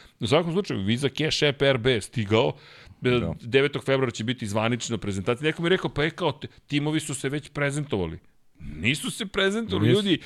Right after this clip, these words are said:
Speaker 1: Kakvi marketinški trikovi? McLaren je izbacio nove boje. Čekaj, je li to prezentacija
Speaker 2: Pa ne,
Speaker 1: tima?
Speaker 2: nijedan
Speaker 1: Pa
Speaker 2: neće,
Speaker 1: nije.
Speaker 2: pa nijedan
Speaker 1: Pa
Speaker 2: neće
Speaker 1: nije.
Speaker 2: pre februara, nijedan
Speaker 1: Petog
Speaker 2: se nije.
Speaker 1: februara u Londonu
Speaker 2: Pa
Speaker 1: kreće
Speaker 2: da.
Speaker 1: Zauber. To je prvi, prvi tim koji će nam
Speaker 2: Jeste.
Speaker 1: predstaviti zapravo,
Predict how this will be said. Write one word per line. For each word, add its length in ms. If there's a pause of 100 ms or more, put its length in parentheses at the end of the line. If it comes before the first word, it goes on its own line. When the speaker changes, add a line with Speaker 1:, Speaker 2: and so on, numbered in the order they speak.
(200)
Speaker 1:
Kakvi 300
marketinški 640
trikovi? 460
McLaren 460
je 40
izbacio 460
nove 500
boje. 460 (380)
Čekaj, 320
je 40
li 60
to 120
prezentacija 480
Speaker 2:
Pa 60
ne, 20
Speaker 1:
tima? 100
Speaker 2:
nijedan 260
Speaker 1:
Pa 60
Speaker 2:
neće, 120
Speaker 1:
nije. 200
Speaker 2:
pa 100
nijedan 240
Speaker 1:
Pa 60
Speaker 2:
neće 140
Speaker 1:
nije. 200
Speaker 2:
pre 120
februara, 400
nijedan 200
Speaker 1:
Petog 140
Speaker 2:
se 80
nije. 100
Speaker 1:
februara 300
u 40
Londonu 420
Speaker 2:
Pa 60
Speaker 1:
kreće 220
Speaker 2:
da. 60
Speaker 1:
Zauber. 400
To 140
je 60
prvi, 360
prvi 300
tim 200
koji 140
će 60
nam 60
Speaker 2:
Jeste. 120
Speaker 1:
predstaviti 500
zapravo, 540